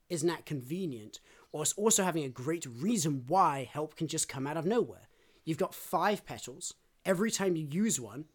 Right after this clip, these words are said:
you got a chance that someone will come to save you. In this case, giant talking bird. I love the giant talking bird. And what's great about the talking bird is that it can't save the day.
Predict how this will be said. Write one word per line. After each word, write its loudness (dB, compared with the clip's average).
you -4
got 2
a 0
chance 0
that -8
someone 0
will -2
come -2
to -4
save 0
you. -14
In -2
this 6
case, -2
giant -4
talking -2
bird. -6
I -8
love 0
the -2
giant -2
talking -8
bird. -12
And 0
what's -4
great 4
about 2
the -4
talking -2
bird -4
is -2
that -4
it -10
can't 2
save -2
the -14
day. -18